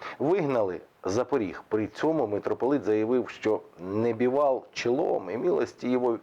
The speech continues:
царського величества к себе не поїскивав. Також Косів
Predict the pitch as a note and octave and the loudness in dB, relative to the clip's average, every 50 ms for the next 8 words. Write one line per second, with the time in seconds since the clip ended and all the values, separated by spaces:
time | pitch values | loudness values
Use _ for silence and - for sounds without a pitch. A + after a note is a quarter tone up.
0 | - _ - - C3 A2+ - - - - A2 G#2 G2 A2+ B2 B2 G#2+ - G2+ F2 | -8 _ 0 0 2 2 0 -2 -2 0 0 0 0 0 -2 -2 -2 -4 -6 -6
1 | - - G2 F2 - - - G2 F2+ A2 G#2+ F#2+ - - - - - F#2 G2 F#2+ | -4 -4 -6 -4 -6 -8 -8 -4 0 0 0 0 -2 -8 -20 -18 -12 -8 -8 -6
2 | - - F2+ F2+ F#2+ A#2 B2 - - - - F2+ D2+ B1+ A1 G1+ - _ _ _ | -4 -2 -2 -2 -2 -2 -4 -6 -6 -8 -8 -6 -4 -4 -4 -4 -6 _ _ _
3 | _ _ _ _ _ _ - - - - - - - - - - A#2+ B2+ - - | _ _ _ _ _ _ -8 -6 -6 -4 -4 -6 -6 -6 -4 -2 -4 -2 -2 -4
4 | G2+ | -8